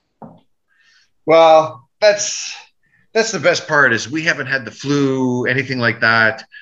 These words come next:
I'm still gonna wear mine for a little while, and then even afterwards, you know, even when we get into April and that, and it's been a couple of weeks and things have been, you know, really calmed down and things are going well,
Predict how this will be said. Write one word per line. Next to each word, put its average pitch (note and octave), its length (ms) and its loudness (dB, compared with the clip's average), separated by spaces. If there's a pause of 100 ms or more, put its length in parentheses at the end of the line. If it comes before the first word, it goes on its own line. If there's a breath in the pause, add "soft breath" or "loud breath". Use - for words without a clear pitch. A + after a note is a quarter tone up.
(140 loud breath)
I'm F#3+ 140 -2
still G3+ 180 0
gonna F3 140 0
wear E3 200 2
mine D#3 260 0
for D#3+ 100 -8
a D#3 40 -4
little D3+ 200 0
while, D3 340 0
and C3+ 120 -2
then C#3 140 -2
even F3+ 220 -8
afterwards, A2 840 -8
you A#2+ 100 -4
know, B2 200 0
even D#3+ 200 -2
when D3 140 -2
we C#3 100 0
get A#2+ 160 2
into B2 200 -4
April A2+ 420 -4
and G#2+ 120 -6
that, A2+ 160 0
and A#2 80 -8
it's G#2+ 120 -8
been A2 120 -8
a A2 60 -8
couple A2+ 220 -8
of G#2 60 -8
weeks A#2 280 -8
and F#2+ 100 -16
things A2 220 -8
have G2+ 120 -8
been, G2 240 -6 (460 loud breath)
you A2 80 -6
know, A2 160 -2
really A2 260 -2
calmed A2 360 -4
down G#2+ 400 2
and G2+ 160 -10
things A2 200 -4
are G#2+ 60 0
going G#2+ 320 -4
well, F#2+ 380 -2